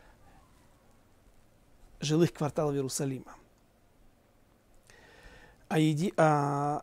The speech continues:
а семнадцатый стих. "А иудеи и помощники, сто пятьдесят человек, и пришедшие к нам из других народов, которые вокруг нас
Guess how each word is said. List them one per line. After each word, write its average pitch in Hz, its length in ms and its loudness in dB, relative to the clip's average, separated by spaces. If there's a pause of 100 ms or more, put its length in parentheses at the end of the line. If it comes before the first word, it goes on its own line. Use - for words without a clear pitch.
(120)
а 165 300 4
семнадцатый 175 600 2
стих. - 480 -12 (720)
"А 160 180 -4 (140)
иудеи 170 580 2
и 123 140 -8
помощники, 147 640 -6
сто - 220 -4
пятьдесят 180 400 -2
человек, 151 560 0 (720)
и 175 100 2
пришедшие 202 560 2
к 185 60 -8
нам 180 180 0
из 165 100 0
других 170 320 -4
народов, 165 380 2
которые 156 300 0
вокруг 143 320 -2
нас 185 560 0